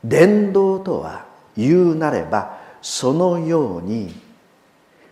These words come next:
神様の宝が踏みつけられる経験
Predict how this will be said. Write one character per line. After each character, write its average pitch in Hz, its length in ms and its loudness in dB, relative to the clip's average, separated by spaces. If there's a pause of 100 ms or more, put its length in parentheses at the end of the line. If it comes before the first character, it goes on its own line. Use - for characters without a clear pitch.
神 226 320 4
様 147 380 0
の 127 180 0
宝 135 520 -4
が 113 520 -4
踏 120 200 -6
み 202 180 -2
つ - 160 -10
け 196 240 0
ら 190 220 0
れ 175 120 0
る 160 300 -2
経 139 400 0
験 147 500 -10